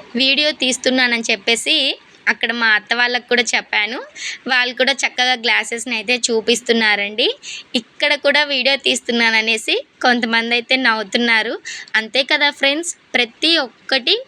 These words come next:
మీతో షేర్ చేయాలంటే మేము ఎంతో కష్టపడాలి. మేము కష్టపడి వీడియో తీస్తేనే కదా మీ అందరితోటి మా హ్యాపీ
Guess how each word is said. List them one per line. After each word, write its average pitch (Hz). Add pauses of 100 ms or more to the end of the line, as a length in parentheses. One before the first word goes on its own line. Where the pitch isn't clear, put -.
(180)
మీతో 247 (100)
షేర్ 240
చేయాలంటే 233 (540)
మేము 285 (100)
ఎంతో 240 (160)
కష్టపడాలి. 247 (300)
మేము 233 (100)
కష్టపడి 247 (120)
వీడియో 233 (160)
తీస్తేనే 233 (120)
కదా 240 (440)
మీ 247 (100)
అందరితోటి 233 (100)
మా 339 (120)
హ్యాపీ 240